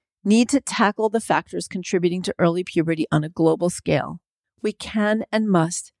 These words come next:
help prevent or mitigate the factors that can lead to early puberty through the choices we make and teach our daughters to make those choices as well. Here's an overview of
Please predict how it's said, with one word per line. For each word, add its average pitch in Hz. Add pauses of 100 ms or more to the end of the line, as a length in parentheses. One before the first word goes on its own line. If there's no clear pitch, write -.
(180)
help -
prevent 185
or 170
mitigate 165
the 175
factors 156 (320)
that 196
can 196
lead 185
to 208
early 180
puberty 160
through 170
the 170
choices 180
we 214
make 151 (400)
and 180
teach -
our 190
daughters 160
to 180
make 151
those 170
choices 151
as 175
well. 147 (1080)
Here's 269
an 330
overview 185
of -